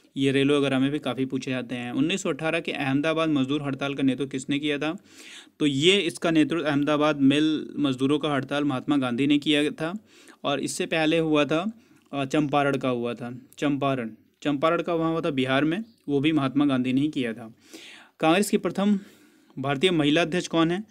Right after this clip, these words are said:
तो श्रीमती सरोजिनी ना-, नायडू जो हैं भारतीय कांग्रेस, कांग्रेस की प्रथम भारतीय महिला अध्यक्ष थीं, श्रीमती सरोजिनी नायडू।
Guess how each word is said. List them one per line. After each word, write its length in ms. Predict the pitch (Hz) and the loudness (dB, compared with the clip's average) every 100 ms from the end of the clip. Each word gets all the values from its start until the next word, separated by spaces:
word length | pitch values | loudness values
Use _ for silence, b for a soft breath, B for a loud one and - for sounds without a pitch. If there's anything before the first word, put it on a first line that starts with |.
| b - | b -12
तो 60 | 135 | -8
श्रीमती 440 | - 147 156 165 | 0 2 2 0
सरोजिनी 340 | - 139 147 | 0 0 2
ना-, 320 | 151 139 139 - | 2 2 0 0
नायडू 400 | 135 131 131 151 | 0 2 0 0
जो 140 | 156 | 0
हैं 180 | 156 156 | 0 -2
भारतीय 300 | 127 120 147 | -4 -2 -4
कांग्रेस, 480 | 139 135 139 147 - b b - | 0 2 0 -2 -10 b b -4
कांग्रेस 360 | 131 139 147 | -2 0 -2
की 80 | 160 | -4
प्रथम 380 | 139 135 147 190 - b b | -8 -8 -6 -8 -14 b b
भारतीय 360 | 131 135 131 147 | -2 0 2 0
महिला 280 | 147 131 160 | 2 2 2
अध्यक्ष 480 | - 127 160 196 - | 0 -2 -2 -4 -10
थीं, 500 | _ - 143 120 98 | _ -10 -6 -4 -6
श्रीमती 520 | - 123 120 120 190 214 | -12 -10 -10 -8 -8 -8
सरोजिनी 480 | - 139 117 - | -6 -6 -4 -4
नायडू। 500 | 170 113 113 143 131 | -4 -4 -4 -2 -2